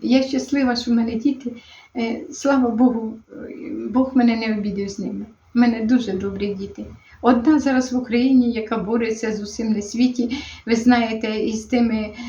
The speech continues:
е, людьми, які так хворіють, які попадають в воєнні, туди вона також із ними. І знаходить, і в неї нуждається, тому я хочу сказати Богу за те спасибо,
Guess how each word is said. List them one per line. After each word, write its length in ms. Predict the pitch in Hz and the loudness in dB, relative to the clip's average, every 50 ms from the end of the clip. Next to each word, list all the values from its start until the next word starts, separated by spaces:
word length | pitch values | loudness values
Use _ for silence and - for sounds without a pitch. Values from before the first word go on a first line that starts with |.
| - - - | -14 -10 -6
е, 640 | 208 220 214 214 214 202 196 190 - - - - - - | -4 -2 0 0 -2 -2 -4 -4 -4 -6 -6 -4 -2 2
людьми, 380 | 214 226 247 240 214 233 247 262 | 4 6 6 6 6 6 8 8
які 380 | 269 254 240 240 - - 254 | 8 6 4 2 0 0 -2
так 240 | 254 233 233 233 226 | -2 -2 -4 -6 -8
хворіють, 680 | - - 208 220 226 220 220 220 214 214 214 - - - | -10 -6 -4 -4 -2 -2 -2 -4 -4 -6 -8 -10 -8 -4
які 300 | - 226 233 226 269 262 | -2 0 0 2 2 2
попадають 720 | 247 240 247 240 247 220 240 240 247 240 233 233 226 226 | 2 2 2 2 2 4 4 4 4 2 0 -2 -4 -4
в 20 | 208 | -2
воєнні, 480 | 226 226 220 240 262 262 240 233 220 | 0 0 4 4 6 6 4 4 0
туди 400 | 220 - 233 214 202 240 233 220 | -2 -4 -4 -2 0 0 0 0
вона 200 | 220 220 214 214 | 0 -2 -2 -2
також 420 | - - 240 233 233 247 233 - 254 | -2 0 0 0 0 -2 -4 0 0
із 160 | 240 208 196 | 0 2 2
ними. 280 | 220 226 220 214 208 - 226 285 277 240 233 - - _ _ _ - | 2 2 2 0 -2 -4 -6 -8 -8 -8 -10 -12 -16 _ _ _ -12
І 300 | - - 220 220 220 214 214 | -6 -2 0 2 2 2 2
знаходить, 680 | 214 214 220 220 - 262 262 233 233 247 240 233 226 | 2 0 0 2 4 4 4 4 4 2 0 0 0
і 20 | 226 | 0
в 80 | 220 | 0
неї 280 | 220 233 233 240 226 226 | 2 4 4 4 4 2
нуждається, 640 | 220 220 214 - - 240 240 247 240 226 - 240 | 2 0 -2 -4 -4 -2 0 0 0 0 -2 -4
тому 380 | 226 - 226 220 220 233 233 226 | -4 -2 -2 0 2 2 2 2
я 360 | 208 220 226 233 233 233 - - | 2 0 0 -2 -2 -4 -4 -4
хочу 380 | 247 233 233 - - 220 220 220 - _ _ _ _ - - - _ | -4 -4 -4 -6 -8 -8 -8 -8 -12 _ _ _ _ -20 -20 -20 _
сказати 460 | - - - - 220 214 226 226 220 202 | -20 -8 -2 0 0 2 2 0 0 0
Богу 240 | 208 220 214 214 214 | 0 0 0 0 -2
за 100 | 208 208 | -4 -6
те 180 | 202 - 214 208 | -6 -8 -10 -12
спасибо, 480 | - - - 254 247 - 277 254 254 | -6 -2 0 0 0 0 0 0 -2